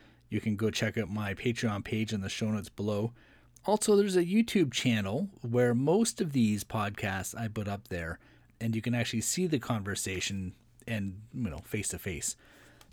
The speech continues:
Though the one with A J, I do not have, unfortunately, just because, uh, he didn't want to turn his camera on, I guess,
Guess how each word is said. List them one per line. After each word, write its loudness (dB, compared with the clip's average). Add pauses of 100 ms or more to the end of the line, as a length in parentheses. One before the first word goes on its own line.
Though 6
the 6
one 8
with 6
A 10
J, 8
I 4
do 2
not 6
have, 0
unfortunately, -4
just -10
because, -6
uh, -4
he -4
didn't -4
want -4
to -8
turn -2
his -6
camera -2
on, -4
I -6
guess, -8